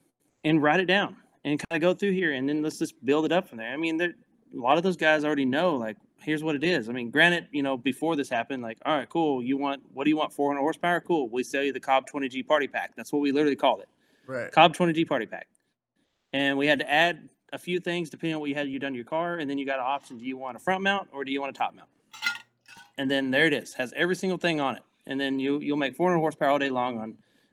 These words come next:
Speaker 1: ethanol and, you know, mid three hundreds on, on pump.
Speaker 2: Right.
Speaker 1: Now, that same package we can still use. We had to revise it some.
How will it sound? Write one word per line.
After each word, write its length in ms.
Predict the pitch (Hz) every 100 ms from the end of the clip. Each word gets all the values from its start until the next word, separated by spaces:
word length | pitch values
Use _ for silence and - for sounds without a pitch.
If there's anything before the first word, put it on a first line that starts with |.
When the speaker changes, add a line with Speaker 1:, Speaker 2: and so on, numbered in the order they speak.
| -
Speaker 1:
ethanol 560 | 151 151 139 135 139 -
and, 360 | 117 107 104 - _ _
you 120 | - 123
know, 80 |
mid 260 | 117 135 143
three 140 | 143
hundreds 300 | 135 131 123
on, 240 | 120 113 107 _ _ _
on 140 | - 107
pump. 240 | 117 87 _ _ _ _ _ _
Speaker 2:
Right. 200 | 143 120 - _ _ _ _ _ -
Speaker 1:
Now, 180 | 196 185
that 180 | 190 202
same 240 | 202 190
package 400 | 170 180 214 175
we 120 | 160
can 120 | 170 151
still 220 | 185 151
use. 420 | 143 226 190 160
We 120 | 156
had 100 | 156
to 60 | 131
revise 420 | 120 123 156 208
it 120 | 147
some. 320 | - 120 156